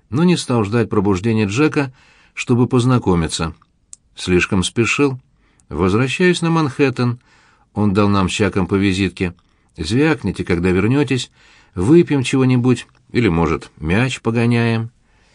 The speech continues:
«Мы в самом деле ему понравились», подумалось мне. «И у него, наверное, не слишком много друзей при таком-то роде занятий».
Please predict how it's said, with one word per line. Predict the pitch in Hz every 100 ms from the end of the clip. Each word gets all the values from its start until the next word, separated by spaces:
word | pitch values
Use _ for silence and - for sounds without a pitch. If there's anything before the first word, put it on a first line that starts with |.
| _ _ _ _ _
«Мы | 104 196
в | 185
самом | 180 175 170
деле | 151 165
ему | 165 160
понравились», | 160 170 175 160 98 82
подумалось | - 90 92 92 87 -
мне. | 92 90 80 - _ _ _ _
«И | - 92
у |
него, | 101 101 117
наверное, | 117 113 113 113 113 104 - _ _ -
не | 123
слишком | 123 139 120 - 123
много | 127 120 117
друзей | 131 151 113 90 80 - _
при | 92
таком-то | 85 90 95 85 95
роде | 95 87
занятий». | 85 90 90 85 90